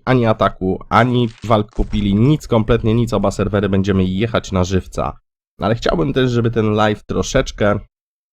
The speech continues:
mm, coś wniósł w nasze życie, e, i w nasze i w naszą grę też. Dlaczego by nie? Więc pierwsza rzecz jest taka, że będziemy robić, będę robić Q and A.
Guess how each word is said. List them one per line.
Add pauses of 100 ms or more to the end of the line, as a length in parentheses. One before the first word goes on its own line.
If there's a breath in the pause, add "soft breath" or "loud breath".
(560)
mm,
coś
wniósł (200)
w
nasze
życie, (540)
e, (100)
i
w
nasze (720)
i
w
naszą
grę
też. (300)
Dlaczego
by
nie?
Więc
pierwsza
rzecz
jest
taka,
że
będziemy
robić,
będę
robić (180)
Q
and
A.